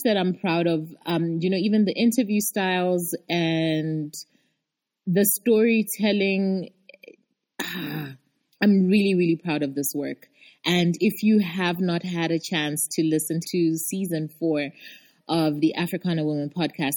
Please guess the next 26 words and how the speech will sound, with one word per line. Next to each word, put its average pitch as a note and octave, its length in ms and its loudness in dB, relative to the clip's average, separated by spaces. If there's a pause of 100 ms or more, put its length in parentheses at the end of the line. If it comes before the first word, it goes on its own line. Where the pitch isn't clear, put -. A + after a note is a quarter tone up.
(100)
I E3+ 100 0
strongly F#3+ 600 0
recommend D3+ 480 -2
you D3+ 100 -4
go D3 180 -2
back C3+ 280 -6
and D3 160 -6
listen. D3 460 -2 (340)
It F3+ 220 4
is E3 360 2
from E3 240 0
one D#3+ 340 2
zero A#3 300 2 (140)
four D#3 380 0 (200)
to F3 140 0
one E3+ 580 0
one D#3+ 380 -2
six, - 540 -6 (260)
so D#3 180 -2
a D#3 100 0
hundred D#3+ 360 0
and D#3+ 160 0
sixteen. D#3 600 -4
So D#3+ 200 -2
one E3+ 340 2
zero B3+ 240 2